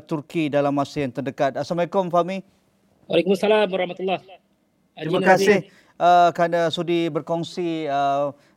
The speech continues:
Speaker 1: uh, pencerahan untuk apakah inisiatif yang akan digerakkan oleh G P M dan juga rakan-rakan sivil Malaysia. Mungkin sebagai permulaan, uh, apa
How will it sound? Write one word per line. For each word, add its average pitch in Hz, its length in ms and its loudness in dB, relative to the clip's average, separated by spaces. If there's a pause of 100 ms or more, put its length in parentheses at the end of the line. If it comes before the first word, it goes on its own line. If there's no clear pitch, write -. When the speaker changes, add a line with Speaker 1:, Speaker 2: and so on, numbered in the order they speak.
Speaker 1:
uh, - 80 -4
pencerahan 160 800 0
untuk 156 460 -6
apakah 151 580 -6
inisiatif 147 400 -10
yang 147 240 -4
akan 156 140 -4
digerakkan 147 500 0
oleh 151 240 -4
G 139 160 -8
P 165 140 -6
M 151 260 -4
dan 147 240 -4
juga 147 320 -4
rakan-rakan 143 480 -4
sivil 156 400 -4
Malaysia. 180 480 2 (320)
Mungkin 214 320 2
sebagai 190 460 4
permulaan, 190 580 2 (320)
uh, - 160 -12
apa 196 160 -2